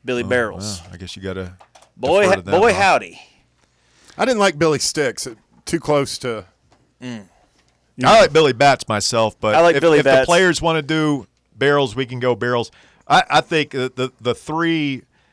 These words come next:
Speaker 2: I mean, Simo and, and, man, it's gonna be hard.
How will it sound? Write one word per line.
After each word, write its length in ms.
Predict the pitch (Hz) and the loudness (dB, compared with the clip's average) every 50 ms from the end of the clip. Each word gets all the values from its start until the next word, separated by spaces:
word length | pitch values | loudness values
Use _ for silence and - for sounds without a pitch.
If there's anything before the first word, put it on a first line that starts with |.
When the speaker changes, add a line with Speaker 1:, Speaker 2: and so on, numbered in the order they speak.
| _ _ | _ _
Speaker 2:
I 60 | 107 | -8
mean, 180 | 113 117 117 110 | -6 -6 -6 -6
Simo 640 | - - - 185 214 214 185 180 170 165 147 143 131 | -4 -4 -4 -4 -4 -4 -2 0 2 2 2 2 0
and, 280 | 120 110 107 104 92 _ _ | -2 -4 -12 -18 -20 _ _
and, 320 | 110 113 110 101 104 101 _ _ _ _ _ _ _ _ _ _ _ _ _ | -12 -10 -10 -12 -18 -20 _ _ _ _ _ _ _ _ _ _ _ _ _
man, 100 | _ - - _ | _ -20 -20 _
it's 120 | - - | -20 -20
gonna 160 | - - - 78 | -20 -20 -20 -20
be 80 | 85 | -20
hard. 340 | 82 - 87 80 73 73 - | -20 -20 -18 -18 -18 -18 -20